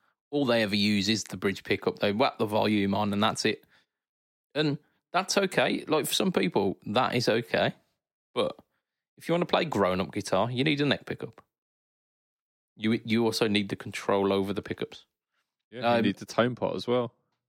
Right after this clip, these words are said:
Speaker 1: And Matt, we, um, just put the word "no"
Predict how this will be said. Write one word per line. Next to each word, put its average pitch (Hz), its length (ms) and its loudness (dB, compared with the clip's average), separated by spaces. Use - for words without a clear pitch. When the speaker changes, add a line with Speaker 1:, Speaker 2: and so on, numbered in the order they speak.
Speaker 1:
And 135 240 2
Matt, 123 300 2
we, 165 580 0
um, 104 340 2
just 147 200 0
put 151 160 0
the 135 80 4
word 123 400 2
"no" 107 440 2